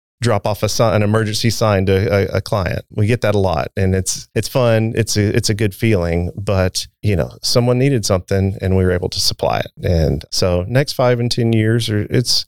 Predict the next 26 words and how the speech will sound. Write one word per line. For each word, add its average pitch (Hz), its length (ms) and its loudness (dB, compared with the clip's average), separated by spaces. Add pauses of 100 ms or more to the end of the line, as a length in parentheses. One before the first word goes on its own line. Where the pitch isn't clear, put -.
you 113 80 0
know, 107 60 2
this 127 160 2
is 143 60 -2
the - 60 -2
fun 123 220 0
part. 95 400 -4
Uh, 113 60 2
this 104 280 0
is 104 120 -4
the, 104 540 -2
there's 113 180 -2
no 127 100 2
longer 120 300 2
the 107 80 -4
stress - 640 0
of 107 160 2
the 104 60 0
first - 260 -2
couple 107 240 -2
of 104 60 2
years 98 360 2
of 90 120 -2
starting 101 520 -2
a 95 40 -2
business. 90 520 0